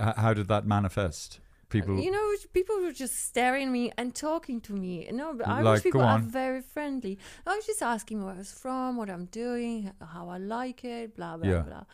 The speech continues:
Speaker 2: Very nice, very, very chatty. But it, it was, um, very one
Speaker 1: Monocultural.
Speaker 2: race. Yeah, monocultural,
Speaker 1: Yeah. Oh,
Speaker 2: yeah.
Speaker 1: God, when I was
Speaker 2: I'm sure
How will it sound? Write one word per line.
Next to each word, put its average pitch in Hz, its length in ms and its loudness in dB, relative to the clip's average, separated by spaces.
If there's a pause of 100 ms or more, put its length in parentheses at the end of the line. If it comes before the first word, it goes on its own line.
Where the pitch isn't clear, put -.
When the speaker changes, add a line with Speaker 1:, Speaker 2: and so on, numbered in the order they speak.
(260)
Speaker 2:
Very 370 260 -2
nice, 175 420 -6 (200)
very, 226 380 -6 (140)
very 214 280 -8
chatty. - 540 -18 (760)
But 247 320 -4
it, 220 180 -6
it 233 200 -8
was, 247 460 -6 (140)
um, 202 500 -6 (480)
very 226 680 -4 (480)
one 208 640 -8
Speaker 1:
Monocultural. 113 920 6
Speaker 2:
race. 80 120 -14
Yeah, 320 240 0
monocultural, 220 840 -4
Speaker 1:
Yeah. 110 120 4
Oh, 135 60 10
Speaker 2:
yeah. 123 80 4
Speaker 1:
God, 110 280 6
when 110 100 4
I 131 100 6
was - 80 4
Speaker 2:
I'm 262 40 -2
sure - 120 6